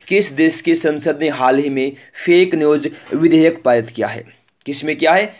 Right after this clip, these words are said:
सिंगापुर में किया है। बी रहेगा राइट आंसर, सिंगापुर। देखिए नेक्स्ट क्या है, हाल ही में किस भारतीय को अंतर्राष्ट्रीय मादक पदार्थ नियंत्रण बोर्ड के लिए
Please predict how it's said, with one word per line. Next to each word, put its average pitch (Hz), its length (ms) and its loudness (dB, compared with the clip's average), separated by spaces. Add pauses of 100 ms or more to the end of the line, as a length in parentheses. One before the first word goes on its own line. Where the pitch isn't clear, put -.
(100)
सिंगापुर 147 520 0
में 160 180 -2
किया 156 160 2
है। 180 160 -2
बी 139 200 0
रहेगा 135 320 2 (500)
राइट 139 240 -2
आंसर, 139 260 -4
सिंगापुर। 123 580 -8 (280)
देखिए 139 280 -2
नेक्स्ट 165 280 0
क्या 156 120 2
है, 180 160 -2 (1080)
हाल 147 340 2
ही 170 160 -2
में 175 120 -2
किस 175 260 -2
भारतीय 156 400 2
को 165 100 0
अंतर्राष्ट्रीय 160 560 0
मादक 143 520 0
पदार्थ 135 500 0 (340)
नियंत्रण 165 580 0
बोर्ड 139 320 2
के 139 100 0
लिए 135 240 -4